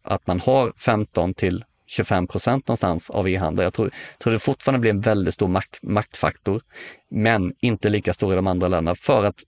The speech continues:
svenska e-handlare ligger, eh, ligger längre fram. Så där någonstans tror jag Amazon, det, det är deras spår.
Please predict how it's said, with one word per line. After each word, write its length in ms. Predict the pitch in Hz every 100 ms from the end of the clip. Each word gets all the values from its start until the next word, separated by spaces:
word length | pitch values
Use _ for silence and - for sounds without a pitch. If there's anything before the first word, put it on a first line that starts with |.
| _ -
svenska 360 | 120 104 85
e-handlare 440 | 95 95 82 92 92 -
ligger, 360 | 104 90 87 82 - -
eh, 380 | 50 - 50
ligger 240 | - 98 95
längre 240 | 92 87
fram. 320 | - 92 98 - - -
Så 180 | - 110
där 320 | 110 123 123
någonstans 400 | 107 95 92 85
tror 180 | - 95
jag 140 | 90 - _ -
Amazon, 540 | 95 87 - 92 85
det, 140 | 107 104
det 140 | 104
är 40 |
deras 240 | 98 95 87
spår. 260 | - 110